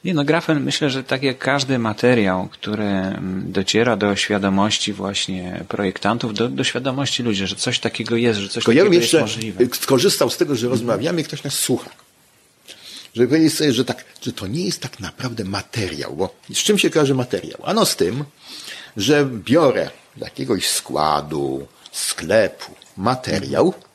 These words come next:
Speaker 2: i z niego coś sobie konstruuję,
Speaker 1: No tak.
Speaker 2: buduję. A grafen jest pewną formą,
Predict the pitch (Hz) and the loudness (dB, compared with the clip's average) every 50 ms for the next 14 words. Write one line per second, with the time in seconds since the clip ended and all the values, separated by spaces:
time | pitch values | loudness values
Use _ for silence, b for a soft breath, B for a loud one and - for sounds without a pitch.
0 | _ _ _ _ _ _ _ _ _ _ _ _ _ _ _ _ _ _ _ _ | _ _ _ _ _ _ _ _ _ _ _ _ _ _ _ _ _ _ _ _
1 | _ _ _ _ _ _ 226 233 190 226 277 285 262 262 240 - 190 180 - - | _ _ _ _ _ _ 2 4 6 6 4 4 4 2 2 2 0 0 0 0
2 | - 139 139 143 - - - 87 95 98 - - - - 87 92 110 113 101 98 | 0 2 2 0 -2 -2 -6 -6 -4 -4 -6 -6 -6 -6 -4 -2 -2 -2 -2 -4
3 | 87 95 - - 95 95 120 120 107 110 104 92 85 69 - - - _ _ _ | -6 -6 -8 -10 -4 2 2 2 4 2 0 0 -2 -6 -12 -14 -20 _ _ _
4 | _ B B B B B B B _ - 92 90 - - 165 202 - - - - | _ B B B B B B B _ -8 -6 -2 0 0 0 0 -4 -10 -16 -18
5 | - - - B B B B B B B - 104 - - 120 110 113 110 101 - | -20 -20 -20 B B B B B B B -6 -6 -2 0 0 0 0 -2 -4 -4
6 | - - - 127 147 156 - 107 78 69 65 76 104 131 160 | -4 0 4 4 4 4 4 2 -4 -4 -4 -4 -4 -6 -8